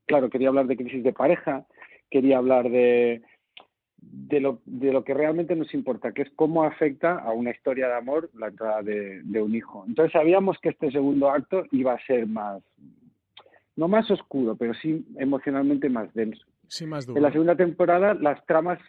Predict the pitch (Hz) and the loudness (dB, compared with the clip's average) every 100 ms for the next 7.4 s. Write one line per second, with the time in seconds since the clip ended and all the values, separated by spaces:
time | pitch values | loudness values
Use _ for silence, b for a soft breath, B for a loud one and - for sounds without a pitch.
0 | - 127 135 127 156 170 165 156 143 156 | -18 -6 -6 -2 -2 0 0 -2 -4 -6
1 | 143 165 160 165 156 120 - - 131 107 | 0 0 0 -4 -4 -6 -4 -4 -4 -6
2 | 101 101 98 104 104 98 101 98 98 92 | -10 -12 -10 -10 -10 -12 -14 -8 -6 -4
3 | - _ _ _ 107 98 113 117 113 127 | -8 _ _ _ -10 -4 0 0 2 2
4 | 120 120 110 107 - 127 123 123 123 127 | 2 2 0 -2 0 2 2 2 4 2
5 | 120 143 160 _ b b _ _ 120 117 | 2 0 0 _ b b _ _ 0 4
6 | 123 123 127 123 120 113 117 123 123 123 | 4 4 2 0 -4 -2 2 2 2 0
7 | 151 160 165 214 | 0 -2 -6 -10